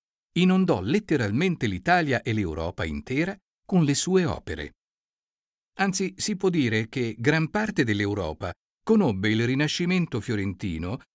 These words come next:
proprio grazie alle terracotte invetriate dei Della Robbia, che costavano poco ed erano facili da trasportare.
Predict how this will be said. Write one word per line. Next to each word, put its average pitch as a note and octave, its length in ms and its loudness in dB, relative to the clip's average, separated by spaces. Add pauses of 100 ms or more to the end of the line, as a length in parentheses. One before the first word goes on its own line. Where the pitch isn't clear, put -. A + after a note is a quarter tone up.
proprio G#3 460 0
grazie F#3+ 400 -2
alle C3 160 0
terracotte F#3 640 0
invetriate B2 720 0
dei A2 180 0
Della B2 260 0
Robbia, D#2 480 -6 (400)
che G3 140 2
costavano F#3+ 500 0
poco F2 400 -6 (380)
ed C3 160 0
erano B2+ 280 2
facili D3 440 -2
da G#2 140 0
trasportare. G#2 800 -4